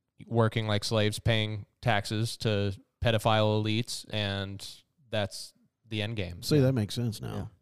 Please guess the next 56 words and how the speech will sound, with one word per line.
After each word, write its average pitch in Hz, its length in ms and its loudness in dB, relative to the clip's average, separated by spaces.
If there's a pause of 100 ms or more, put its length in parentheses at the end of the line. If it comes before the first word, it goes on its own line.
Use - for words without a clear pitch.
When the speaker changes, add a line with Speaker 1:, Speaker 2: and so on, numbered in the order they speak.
(160)
Speaker 3:
Yeah. 117 60 -6
Speaker 1:
Mm-hmm. 117 360 -4
Speaker 2:
It, 110 80 0
the 123 100 4
Earth 135 240 4
is 147 120 6
Speaker 3:
I, 127 40 0
Speaker 2:
flat. 80 320 -2
Speaker 3:
I 123 140 -2
heard 143 200 0
this 107 140 -2
guy 104 220 2
say 104 160 -2
Speaker 2:
What 110 40 2
are 123 40 4
you 123 60 4
Speaker 3:
that 147 80 2
Speaker 2:
talking 131 220 2
about? 69 300 -2 (140)
Speaker 3:
outs-, 107 320 -4 (280)
past 120 360 -2
the 90 120 -4
ice 98 300 -6
wall, 98 340 0 (380)
um, 90 320 -2 (320)
that 98 180 -2 (100)
still 113 300 4
exists 104 300 2
dinosaurs. 98 640 -4 (160)
I 101 100 -2
heard - 220 -2
Speaker 2:
<laughs> 156 200 4
That's 285 260 6
what 214 400 8
I 170 120 8
was 156 260 4
telling 165 420 4
Mike, 127 240 2
'cause 127 140 6
he 131 60 8
Speaker 3:
Yeah, - 80 8
you 170 60 6
Speaker 2:
said 180 80 10
Speaker 3:
heard - 100 8
that 170 140 -2
too? 160 240 2 (160)
Speaker 2:
Well, 147 180 8
yeah, 151 220 10
I 120 40 10
was 131 120 10
just 131 180 6
saying, 139 240 8
'cause 120 140 6
he 139 100 10
said 117 400 6
there's, 113 300 8